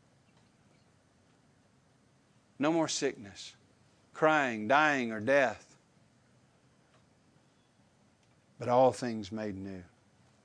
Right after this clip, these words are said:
That's coming for us. That's what's gonna wash out, overwhelm all the struggles we have in this life. But He doesn't want you to wait to then to know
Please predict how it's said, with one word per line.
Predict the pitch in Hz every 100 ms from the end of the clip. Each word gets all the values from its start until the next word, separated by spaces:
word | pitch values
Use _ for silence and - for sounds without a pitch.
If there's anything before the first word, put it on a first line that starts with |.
| _ _ _ _ _ _ _ -
That's | -
coming | 170 185 156
for | - 87
us. | 85 - - _ _ _ _ _ - - _ _ _ _ _ _
That's | 120
what's | 143 -
gonna | 139 120
wash | 113 131 -
out, | 151 139 - - _ _ _ _ _
overwhelm | 123 139 135 143 131 98 92 _ - _ _ _ _ _ _ _ _ _ _ _ _ _ _ _ _ - - _ _ _ _ _ _ _ _ -
all | 117
the | 110
struggles | - 120 110 101
we | 104
have | 104 98
in | 95
this | 92 -
life. | 104 98 87 _ _ _ _ - - _ -
But | 110
He | 139 156
doesn't | 156 147
want | 143 143 -
you | 127
to |
wait | 117 131 143 -
to | 151
then | 123 135 131 113 104
to | 123
know | 120 127 123